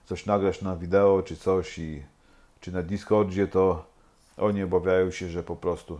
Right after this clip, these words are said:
zostaną po prostu obsrani. Ym, i, i, i że tak powiem, starają się dbać o to, żeby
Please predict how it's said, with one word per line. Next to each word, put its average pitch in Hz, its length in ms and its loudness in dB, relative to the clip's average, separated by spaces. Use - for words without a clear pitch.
zostaną 80 440 -8
po 85 100 -10
prostu - 400 -10
obsrani. 82 560 -4
Ym, 71 640 -4
i, 120 380 2
i, 110 360 0
i 98 40 -6
że 95 100 -6
tak 101 160 0
powiem, 92 400 0
starają 98 540 4
się 95 200 -2
dbać 90 380 2
o 101 80 4
to, 101 180 0
żeby 90 340 -2